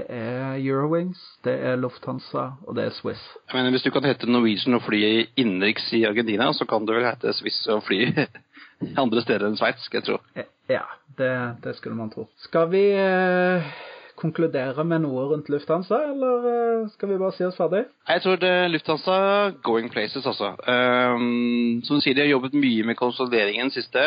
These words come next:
Speaker 2: Eh, de har blitt tightere. De har, som ser at de, de bruker denne brand, eh, strategien sin til å si at, ja, men Eurowings, dere går der, Lufthansa går der, Swiss går der. Jeg tror, eh, og så tror jeg at,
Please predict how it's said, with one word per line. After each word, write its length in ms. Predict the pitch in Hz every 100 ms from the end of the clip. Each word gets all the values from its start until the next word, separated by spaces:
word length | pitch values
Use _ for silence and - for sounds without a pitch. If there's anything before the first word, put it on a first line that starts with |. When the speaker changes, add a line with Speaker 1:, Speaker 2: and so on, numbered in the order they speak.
| 185 -
Speaker 2:
Eh, 720 | - 120 123 120 123 123 127 117
de 160 | 120
har 80 | 71
blitt 220 | 117 123 -
tightere. 540 | 131 101 - 113 156 151
De 80 | 127 120
har, 160 | 82 -
som 160 | 123 117
ser 220 | 117 107
at 40 | _
de, 200 | 123 123 123 - - _ _
de 80 | 127
bruker 540 | 120 127 104 - 127
denne 160 | 113 117
brand, 640 | 107 110 101 101 101 101
eh, 480 | 110 104 104 101 98 92 _ _ _
strategien 560 | - - 113 117 113 113
sin 240 | 175 208
til 160 | 147 131
å 20 |
si 140 | -
at, 160 | 120 120
ja, 80 | 120
men 300 | 120 120 113 - - - - _ _ -
Eurowings, 560 | 120 117 113 139 165 -
dere 160 | 117
går 160 | 104 104
der, 160 | 139 131
Lufthansa 320 | - 98 -
går 160 | 101
der, 200 | 101 107 -
Swiss 160 | 95
går 160 | - 90
der. 200 | 90 90 - - - -
Jeg 80 |
tror, 200 | 123 123 123
eh, 160 | 120
og 100 | 120 123
så 100 | 135
tror 80 | 113
jeg 120 | 107
at, 160 | -